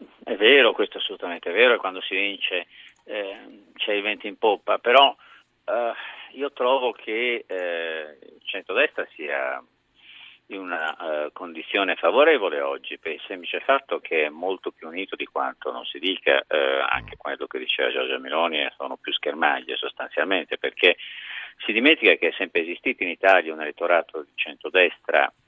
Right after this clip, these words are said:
io, eh, tenderei a dire di destra, perché se si vanno a vedere gli atteggiamenti degli elettori sono molto, molto squilibrati verso destra rispetto anche a quanto dicono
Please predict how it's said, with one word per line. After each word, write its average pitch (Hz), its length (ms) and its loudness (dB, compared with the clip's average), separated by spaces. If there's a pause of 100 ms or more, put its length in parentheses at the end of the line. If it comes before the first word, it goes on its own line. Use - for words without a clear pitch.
io, 85 160 -6 (120)
eh, 65 220 -12 (520)
tenderei 76 440 0
a 73 60 0
dire 73 220 -8
di - 100 -16
destra, - 540 -2
perché - 340 -6
se - 180 -14
si - 60 -14
vanno 69 220 -4
a 65 40 -2
vedere 76 460 2 (480)
gli 107 80 6
atteggiamenti 101 580 4
degli 87 180 0
elettori 90 640 0
sono 80 360 -8
molto, 98 460 -2
molto 78 300 -10
squilibrati 73 600 2
verso 65 260 -6
destra 82 420 4
rispetto 67 380 -8
anche 69 220 -6
a - 80 -16
quanto 69 300 -8
dicono 67 580 -10